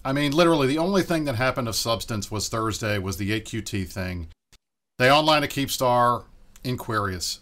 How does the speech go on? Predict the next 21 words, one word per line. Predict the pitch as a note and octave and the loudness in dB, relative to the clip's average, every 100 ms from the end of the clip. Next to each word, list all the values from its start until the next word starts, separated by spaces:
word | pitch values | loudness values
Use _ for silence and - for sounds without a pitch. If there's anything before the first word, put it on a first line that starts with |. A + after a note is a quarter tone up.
| - | 0
Okay, | E3+ F3+ F3+ F3+ | 6 6 6 4
great. | E3 F3 C3+ - - | 6 6 6 2 -10
You | A#2+ | -6
know, | A2+ A#2 | -2 -2
it's | A#2+ B2+ | -2 -2
a | |
day | C3+ C#3+ | 2 4
ending | C#3+ C#3 C3 | 4 0 -2
in | B2+ | -2
Y. | A#2+ B2+ G2+ | 2 4 4
They're | F#2 G#2 G2+ | 0 -2 -4
putting | - B2 B2 | -2 0 2
up | A#2+ A2 | 0 0
random | A#2 A#2 A2 | -4 -4 -4
structures | B2 A2+ A2+ G2 | -4 -4 -6 -8
in | |
Quirius. | - B2 G2 F2+ - | -6 -4 -4 -4 -10
We | |
killed | - A2+ A#2 | -2 -2 -2
a | |
f-, | - | -10